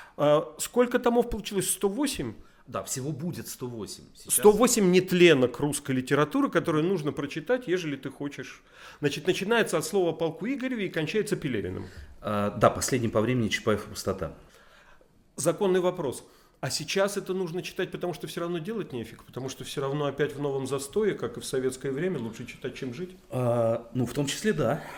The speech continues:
Speaker 2: А, а чего лукавить-то? В том числе, да. А, а, чем меньше времени для, э, какого-то действия социального, политического, э, предпринимательского и такого, чем,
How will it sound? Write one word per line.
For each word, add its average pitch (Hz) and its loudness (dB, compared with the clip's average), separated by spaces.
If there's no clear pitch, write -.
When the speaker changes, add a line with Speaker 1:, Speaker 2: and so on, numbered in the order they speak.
Speaker 2:
А, 107 0
а 113 -4
чего 127 -4
лукавить-то? 107 -6
В - -18
том 107 -6
числе, - -6
да. 127 -4
А, 107 -2
а, 107 -4
чем 180 0
меньше 180 -2
времени 139 -2
для, 120 -2
э, 107 -4
какого-то 127 -6
действия 117 -6
социального, 101 -6
политического, 90 -10
э, 82 -10
предпринимательского 98 -8
и 90 -10
такого, 90 -10
чем, 117 -10